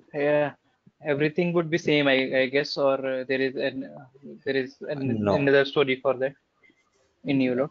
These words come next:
Speaker 2: No, for different protocols has a different,
Speaker 1: Like
Speaker 2: uh, huh, it, I mean, different, uh, uh, elements that we keep seeing, uh, and it is, uh,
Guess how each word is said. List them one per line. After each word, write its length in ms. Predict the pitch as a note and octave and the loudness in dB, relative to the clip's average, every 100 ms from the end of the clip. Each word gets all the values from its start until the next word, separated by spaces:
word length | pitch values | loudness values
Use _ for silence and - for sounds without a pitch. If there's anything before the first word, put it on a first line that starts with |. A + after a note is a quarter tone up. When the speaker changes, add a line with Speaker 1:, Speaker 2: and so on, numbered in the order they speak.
| - | -2
Speaker 2:
No, 300 | C3 B2+ - | 0 0 4
for 220 | C#3 A#2+ | 8 8
different 420 | B2 C3+ D#3+ F3 | 8 6 4 2
protocols 440 | D#3+ D#3+ D3 E3 D3 | 4 4 6 4 4
has 260 | C3+ C3 | 2 4
a 80 | C3+ | 4
different, 480 | A2+ - A#2 A#2 A#2 | 2 2 2 2 2
Speaker 1:
Like 100 | G#2+ | 4
Speaker 2:
uh, 480 | G2+ G2 F#2+ F#2+ F#2 - _ - _ - _ | 4 4 4 4 2 -4 _ -20 _ -20 _
huh, 420 | - - G2 F2+ G#2 - _ - _ - | -16 0 2 2 -4 -12 _ -20 _ -4
it, 180 | A2+ - - - - | -4 -4 -8 -6 0
I 40 | |
mean, 200 | B2+ A#2+ | 4 4
different, 560 | G#2+ G#2+ C3 B2+ B2 A2+ | 4 4 2 2 0 6
uh, 340 | G#2+ G#2 G2 F#2+ - _ - | 8 8 6 2 -4 _ -6
uh, 140 | - G#2+ | 0 0
elements 500 | - G#2+ A#2 B2 B2+ | 6 8 8 6 4
that 160 | B2+ A#2 | 6 6
we 100 | A2+ | 6
keep 340 | A#2 A2 G#2 | 2 -2 -2
seeing, 400 | - G#2 G2+ G#2 G2 _ _ G2 | -2 -2 -2 -4 -10 _ _ 0
uh, 260 | F#2+ F#2 | 0 2
and 200 | - G#2 | 2 2
it 120 | G2 G#2 | 4 6
is, 240 | G2+ - | 6 6
uh, 500 | G2+ G2 G2 F#2+ G2+ | 8 8 8 4 0